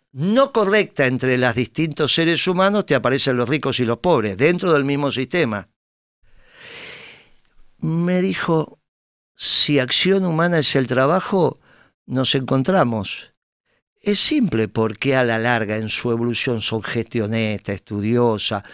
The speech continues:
no son cometeros, son sanos, se van a hacer peronistas. El tema es si la, a la salida de Milei de la de, de, de la depresión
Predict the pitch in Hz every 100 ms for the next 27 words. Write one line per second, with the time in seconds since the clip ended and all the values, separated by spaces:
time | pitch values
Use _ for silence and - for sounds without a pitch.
0 | - - 131 127 - 135 - 110 104 -
1 | 139 127 110 107 - 127 113 - 151 135
2 | 113 107 - - - - - 139 131 123
3 | - 117 113 104 98 95 - - _ _
4 | - - - - _ 196 208 208 285 277
5 | 233 - 202 185 165 147 170 151 147 -
6 | 180 156 214 311 247 190 165 160 160 170
7 | 139 123 123 123 131 127 123 127 120 120
8 | 123 139 160 165 - 170 170